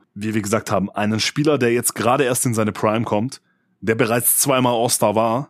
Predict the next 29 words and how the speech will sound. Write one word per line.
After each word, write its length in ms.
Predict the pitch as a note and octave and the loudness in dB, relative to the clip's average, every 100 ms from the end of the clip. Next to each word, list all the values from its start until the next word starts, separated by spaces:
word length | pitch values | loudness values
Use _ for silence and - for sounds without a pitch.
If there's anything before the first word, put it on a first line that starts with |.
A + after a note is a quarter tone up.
| _ | _
eintauschst 880 | A2 D#3 G3+ C3+ A#2+ D#3 - - - | 0 0 0 0 0 0 -2 -6 -8
für 360 | - - B2 G2 | -8 0 0 0
einen 520 | A#2 A#2+ A2+ G#2 F#2 | 0 0 0 -2 -4
Spieler, 540 | - - - D3+ D#3 B2+ | -6 -6 -4 -2 0 0
der 160 | A#2 | 0
dann 160 | A#2+ A#2 | 0 -2
im 100 | A2 | -2
Sommer, 420 | F#2+ G#2 E3+ F3 | -2 0 2 2
wenn 140 | B2+ B2+ | 2 2
du 60 | |
ihm 140 | A2+ A2+ | 0 0
eventuell 340 | A#2 B2 B2 | 0 0 0
einen 80 | A#2 | 0
neuen 180 | G#2+ G2+ | -2 -2
Vertrag 340 | - A#2 C#3+ | -2 0 0
auf 80 | C#3+ | -2
den 80 | A2 | -2
Tisch 200 | A2+ - | -4 -4
lässt, 200 | G2 - | -4 -4
siebenunddreißig 640 | B2+ E3 A#2+ A#2+ A#2 G2 | 0 0 2 0 0 0
Jahre 220 | A#2 D3 | 0 2
so 140 | G2+ F2+ | -2 -2
alt 180 | F#2+ | -4
sein 220 | - F#2 F2+ | -2 0 0
wird 180 | G2+ - | -2 -2
und 140 | G#2+ | -2
jetzt 180 | A2 - | -2 0
auch 200 | D#3+ - | 0 0
kein, 420 | - A2+ G#2+ | 0 0 0